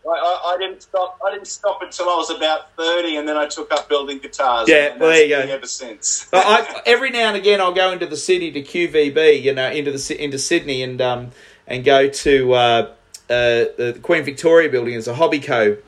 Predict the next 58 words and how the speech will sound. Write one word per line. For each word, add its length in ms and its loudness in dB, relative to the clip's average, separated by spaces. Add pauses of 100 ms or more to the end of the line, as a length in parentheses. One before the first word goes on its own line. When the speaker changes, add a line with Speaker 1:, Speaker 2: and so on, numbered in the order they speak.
(120)
Speaker 2:
uh, 340 0
in 180 -2
there, 380 2 (420)
and 540 2
every 240 6
now 120 2
and 60 0
again, 200 -2
myself 400 -2
and 80 -14
my 60 -6
son 420 -2
Daniel 420 0
will, 260 -2
um, 200 0
will 100 -4
go 220 2
in 160 -2
and 260 -4
we'll, 220 6
um, 240 -2 (420)
you 60 -4
know, 100 8
we'll 100 2
buy 200 6
a 60 -2
couple 280 -2
of 80 0
model 240 2
kits 380 -4
or 40 -10
something 320 -2
like 200 -2
that, 240 2
and 80 -4
I'll 100 4
just, 200 -2
I'll 120 2
come 260 0
back 260 2
and 60 -8
we'll 100 -4
sit 200 -2
there 140 4
making 420 -2
them. 240 0
And 140 -6
he's 240 4
very 320 4
good. 240 0
He's, 220 -4
he's, 280 -4
he's 220 -6
really 240 -2
good 160 -4
at 100 -6
doing 240 -4
them. 140 -12